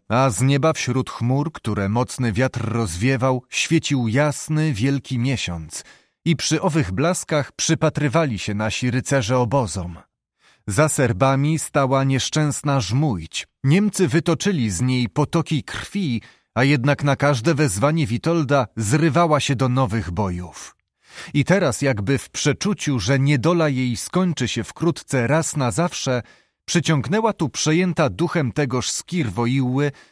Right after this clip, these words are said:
którego samo imię przejmowało Niemców wściekłością i trwogą. Ogniska żmujckie stykały się wprost z litewskimi, gdyż ten sam był to naród, ten sam obyczaj i mowa.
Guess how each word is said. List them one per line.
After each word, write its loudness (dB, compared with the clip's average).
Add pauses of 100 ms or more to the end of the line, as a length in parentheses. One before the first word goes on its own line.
(120)
którego 0
samo 0
imię 2
przejmowało 0
Niemców -4
wściekłością -2
i -2
trwogą. -6 (720)
Ogniska 0
żmujckie -2
stykały 0
się -2
wprost -6
z -4
litewskimi, -2 (360)
gdyż 2
ten 2
sam 0
był 4
to 0
naród, -4
ten 2
sam 0
obyczaj -2
i 0
mowa. -4